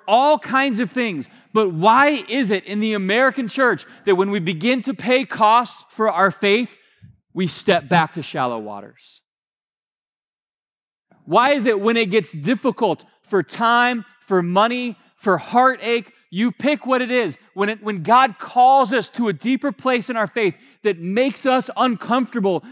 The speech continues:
we say, "Well, I'm just not comfortable with that yet, and so I'm gonna stay over here in the kiddie pool." To be a follower of Christ is to recognize that at times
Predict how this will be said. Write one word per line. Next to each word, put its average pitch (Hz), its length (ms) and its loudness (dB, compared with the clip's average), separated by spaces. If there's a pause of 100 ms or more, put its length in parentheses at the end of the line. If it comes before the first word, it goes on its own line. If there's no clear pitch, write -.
(120)
we 208 80 -2
say, 202 180 2
"Well, 190 200 4
I'm 226 220 4
just 214 180 -6
not 220 200 -4
comfortable 214 480 -4
with 247 140 -2
that 240 220 -2
yet, 254 240 0 (260)
and 190 160 -6
so 196 220 2
I'm 220 200 2
gonna 226 200 0
stay 226 280 2
over 202 260 2
here 185 280 -2
in 185 80 -4
the 147 120 -6
kiddie 127 320 -8
pool." 104 280 -20 (4000)
To 170 100 -4
be 196 200 0
a 202 60 2
follower 214 680 4
of 156 120 -4
Christ 185 520 -2 (720)
is 151 160 -10
to 196 220 -4
recognize 151 1000 -2 (380)
that 185 100 4
at 175 200 -2
times 160 840 -2